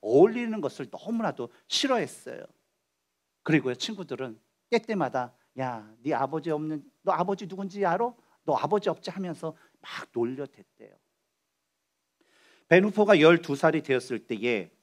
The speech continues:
그 마을에 새로운 그 젊은 목사님이 부임을 했다고 합니다. 근데 벤 후퍼는요, 그때까지는 교회에 그 근처도 가지 않았던 아이였어요.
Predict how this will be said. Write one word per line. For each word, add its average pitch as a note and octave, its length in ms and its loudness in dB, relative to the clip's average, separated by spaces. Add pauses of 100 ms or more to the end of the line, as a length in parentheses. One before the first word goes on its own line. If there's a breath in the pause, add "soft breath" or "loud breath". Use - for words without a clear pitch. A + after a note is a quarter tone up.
(220)
그 E3 120 0
마을에 B2 420 2
새로운 F3+ 360 -4
그 C#3+ 140 -2
젊은 C3 300 -4
목사님이 G#2+ 640 -8
부임을 A2+ 340 -6
했다고 A#2 300 -10
합니다. G2+ 420 -14 (800)
근데 A#3 160 4
벤 G#3 240 4
후퍼는요, F3 520 0
그때까지는 C#3+ 600 -4
교회에 A#2+ 640 -2 (140)
그 C#3+ 140 -6
근처도 G3 460 -4
가지 - 260 -12
않았던 A2+ 480 -8
아이였어요. G2+ 640 -20